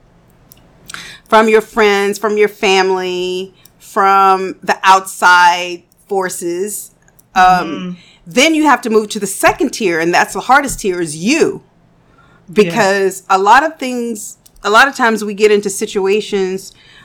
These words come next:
Speaker 1: of relationships with people based on the fear of being alone, based on the fear that I'm not good enough,
Speaker 2: Mm-hmm.
Speaker 1: and this is the best I'm going to get. Um,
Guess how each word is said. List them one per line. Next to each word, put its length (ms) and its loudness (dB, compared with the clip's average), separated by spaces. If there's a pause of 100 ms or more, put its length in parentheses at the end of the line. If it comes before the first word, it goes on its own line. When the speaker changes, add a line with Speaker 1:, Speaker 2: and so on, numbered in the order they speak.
(180)
Speaker 1:
of 140 4
relationships 720 -2
with 200 -6
people 580 -4 (340)
based 480 0
on 320 2
the 120 -2
fear 920 -2 (800)
of 200 0
being 260 2
alone, 500 -4
based 300 0
on 140 0
the 60 -2
fear 520 0
that 160 -2
I'm 120 2
not 280 0
good 200 4
enough, 640 -2
Speaker 2:
Mm-hmm. 600 -6 (640)
Speaker 1:
and 320 4
this 180 4
is 120 -4
the 80 -4
best 300 0
I'm 160 2
going 320 2
to 100 -6
get. 480 -4 (840)
Um, 800 0